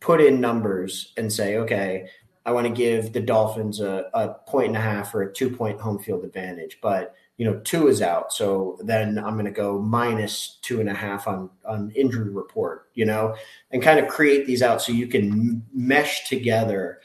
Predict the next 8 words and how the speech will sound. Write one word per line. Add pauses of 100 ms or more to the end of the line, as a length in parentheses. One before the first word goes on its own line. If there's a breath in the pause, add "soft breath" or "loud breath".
(400 soft breath)
you
know,
objective
power
rankings
with
subjective
handicapping